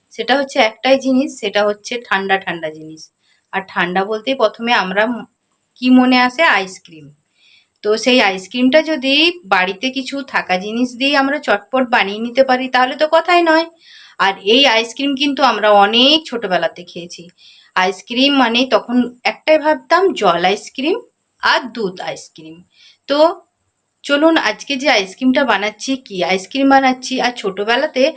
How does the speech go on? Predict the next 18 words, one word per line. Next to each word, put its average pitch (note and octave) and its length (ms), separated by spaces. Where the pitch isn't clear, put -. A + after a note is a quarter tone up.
আরেকটা C4 520
আইসক্রিম A#3 540
আমরা C4 300
খেয়েছি, F3 480
আমার B3+ 360
ছেলে D4+ 260
মেয়েরা A#3 300
সেভাবে A#3 500
খায়নি, G3+ 400
এখন A3+ 280
আর C#4 180
পাওয়া A3 240
যায়নি। F#3+ 380
তো C#4+ 100
আমি C#4 300
ভাবলাম D4 460
ওদেরকে A3+ 380
যদি C#4 240